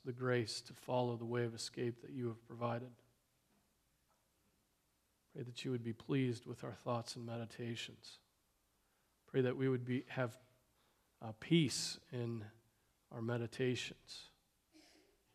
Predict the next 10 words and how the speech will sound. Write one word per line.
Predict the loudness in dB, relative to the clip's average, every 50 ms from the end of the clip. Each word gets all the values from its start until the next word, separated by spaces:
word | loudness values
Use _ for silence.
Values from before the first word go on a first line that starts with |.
| _ _ _ _ _ _ _ _ _ _ _ _ _ _ _ _ _ _ _ _ _ _ _ _ _ _ _ _ _ 2
Lord, | 4 6 6 6
I |
pray | 6 10 12 12 12 12
that | 12 12 10 8 8
you | 8 8
would | 8 8 6
forgive | 2 2 6 6 6 6
us | 6 4 2
for | -2 -4 -4
so, | -4 2 6 8 8 8 8 6